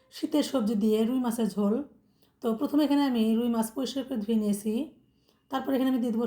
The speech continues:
স্বাদ মতো লবণ, হলুদের গুঁড়া, শুকনো মরিচের গুঁড়া, ধনিয়ার গুঁড়া, কাঁচামরিচ ও পেঁয়াজ বাটা।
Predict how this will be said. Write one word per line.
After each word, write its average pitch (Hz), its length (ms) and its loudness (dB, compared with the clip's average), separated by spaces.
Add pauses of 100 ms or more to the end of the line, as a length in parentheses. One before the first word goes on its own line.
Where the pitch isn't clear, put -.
স্বাদ 226 200 -4
মতো 220 220 0
লবণ, 196 300 2 (1800)
হলুদের 247 360 0
গুঁড়া, 202 220 2 (2750)
শুকনো 277 300 0
মরিচের 226 360 2
গুঁড়া, 202 200 2 (3250)
ধনিয়ার 254 440 0
গুঁড়া, 208 200 2 (2250)
কাঁচামরিচ 269 520 0
ও - 100 2
পেঁয়াজ 233 280 -2
বাটা। 202 240 -2